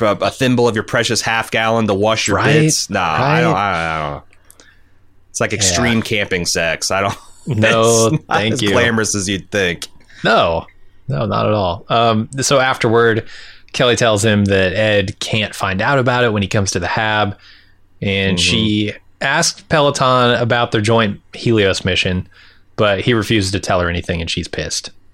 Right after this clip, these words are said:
Speaker 2: Which, I mean, y-, w-,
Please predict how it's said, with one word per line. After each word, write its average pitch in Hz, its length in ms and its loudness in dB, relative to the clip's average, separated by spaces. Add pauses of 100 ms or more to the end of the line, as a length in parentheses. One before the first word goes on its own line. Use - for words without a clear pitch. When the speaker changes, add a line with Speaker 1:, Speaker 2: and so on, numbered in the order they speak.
(140)
Speaker 2:
Which, - 340 -2 (220)
I 113 100 0
mean, 101 380 0 (960)
y-, 127 140 -2 (260)
w-, 170 200 2